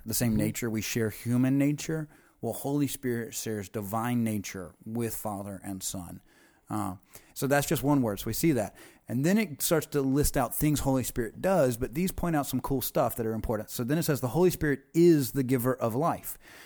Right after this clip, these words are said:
Speaker 1: And we kinda talked about this, but Holy Spirit has an incredible role in creation. The Holy Spirit is the divine force that brings life to all of them. God says,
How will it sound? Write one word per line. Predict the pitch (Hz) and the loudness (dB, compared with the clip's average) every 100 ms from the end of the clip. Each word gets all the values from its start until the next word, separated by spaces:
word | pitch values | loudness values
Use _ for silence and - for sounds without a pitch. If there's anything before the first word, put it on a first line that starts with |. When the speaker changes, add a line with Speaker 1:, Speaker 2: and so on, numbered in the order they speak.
| - | -8
Speaker 1:
And | - 135 | 0 4
we | 175 | 6
kinda | 220 196 | 6 6
talked | 147 156 | 4 2
about | 170 180 | 2 0
this, | 196 | -2
but | - - | -2 -2
Holy | 165 165 | 0 -2
Spirit | - 139 | -2 -4
has | 135 | -4
an | 131 135 | -4 -2
incredible | 123 - 165 180 185 151 | -4 -2 2 2 2 0
role | 139 139 143 | 2 2 0
in | 127 | -4
creation. | 120 131 131 120 113 | -6 -2 -2 -4 -10
The | |
Holy | 98 151 | -4 -2
Spirit | 151 - 151 139 117 | -2 -2 0 0 0
is | 123 107 | -4 -2
the | 123 | -4
divine | 113 113 127 135 | -2 0 2 2
force | 131 135 131 117 | 2 2 2 0
that | - 110 110 123 | -4 -8 -10 -6
brings | 135 127 123 | 0 0 2
life | 131 131 | 0 0
to | - | 0
all | 147 170 135 | 2 4 2
of | 101 | 0
them. | 104 | -2
God | 120 131 | 0 0
says, | 131 123 | -2 -4